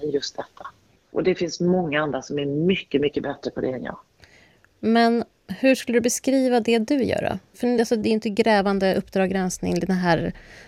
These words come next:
Speaker 2: hårda <laughs> skjutjärnsjournalistiken. Vad, vad är det du gör istället?
Speaker 1: Nej. Jag tror att jag, eh, snarare tänker mig att mitt jobb är att berätta s-, små eller stora historier.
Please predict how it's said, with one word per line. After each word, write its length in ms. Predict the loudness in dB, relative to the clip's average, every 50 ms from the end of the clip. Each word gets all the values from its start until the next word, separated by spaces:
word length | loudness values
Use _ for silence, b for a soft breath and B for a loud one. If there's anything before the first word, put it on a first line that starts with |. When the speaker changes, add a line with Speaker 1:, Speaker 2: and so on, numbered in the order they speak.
| B B B
Speaker 2:
hårda 720 | -20 -18 -4 2 4 6 6 6 6 4 6 4 4 4 2 0 -8 _
<laughs> 0 |
skjutjärnsjournalistiken. 1500 | -8 -4 2 2 2 2 2 0 -4 -2 -2 -4 -4 -4 -2 0 0 0 -2 -2 -2 -2 -2 -2 -4 -6 -6 -4 0 2
Vad, 180 | 4 4 4 4
vad 80 | 2 2
är 40 | 2
det 80 | 2
du 180 | 2 0 0 2
gör 120 | 2 2
istället? 240 | 2 2 2 4 4
Speaker 1:
Nej. 200 | 4 4 4 2 -2 -10 _ _ _ _ _ _ _ _ _ _ _ _
Jag 100 | -6 -6
tror 200 | -2 0 0 2
att 180 | 2 0 -2 0
jag, 460 | 2 4 6 6 4 4 2 -2 -2
eh, 300 | 0 2 2 2 2 0 -2 -6 -8 -10 -12 -14 -14 -18 -20 -20 -20 _ _ -20 -20 -20 -20 -20 -20 _ _ _ _ _ -10 -10
snarare 460 | -6 -2 2 2 4 4 4 2 0
tänker 380 | 0 0 0 -2 0 -4 -6 -4
mig 140 | -4 -4
att 100 | -4 -4
mitt 260 | -4 -4 -4 -2 0 2
jobb 240 | 2 2 4 4
är 100 | 4 4
att 220 | 4 2 -2 -6 _
berätta 400 | -2 -2 -2 -2 -4 _ -6 -6
s-, 140 | -6 -6 -10 -14 _
små 420 | -12 -8 -4 0 2 4 6 6 6
eller 140 | 4 2 0
stora 380 | -2 0 2 2 4 4 4
historier. 580 | 2 2 2 2 4 6 6 6 4 2 0